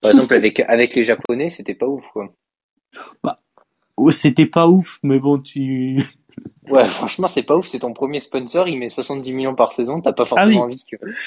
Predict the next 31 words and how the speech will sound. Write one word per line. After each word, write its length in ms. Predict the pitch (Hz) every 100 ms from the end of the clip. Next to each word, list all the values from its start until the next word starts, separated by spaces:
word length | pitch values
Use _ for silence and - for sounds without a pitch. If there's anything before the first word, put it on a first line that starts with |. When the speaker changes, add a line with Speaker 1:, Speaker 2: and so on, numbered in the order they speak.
| -
Speaker 1:
t'as 80 | 208
Speaker 2:
Oui. 80 |
Speaker 1:
pas 100 | 190 143
forcément 420 | 156 139 147 147
envie 160 | 147 151
que 40 |
tes 100 | 139
deux 120 | 127 127
joueurs 240 | 127 117
stars, 200 | - 160
ils 40 | 135
s'en 140 | 113
moquent, 320 | 147 135 104
quoi. 160 | 101 98 _ _ _ _
Speaker 2:
Non, 240 | 190 214 202
Speaker 1:
Donc, 100 | 151
Speaker 2:
mais 60 | -
Speaker 1:
raison 260 | 147 165
de 60 | 156
plus 160 | 196 -
pour 120 | -
qu'ils 120 | -
partent. 240 | 120 113 _ _ -
Speaker 2:
ça 160 | - 170
Speaker 1:
Euh, 60 | 170
Speaker 2:
peut 80 |
Speaker 1:
sinon, 120 | 156 180
Speaker 2:
faire 160 | 180
Speaker 1:
je 60 | 131
voudrais 140 | 139 135
Speaker 2:
rire. 100 | 139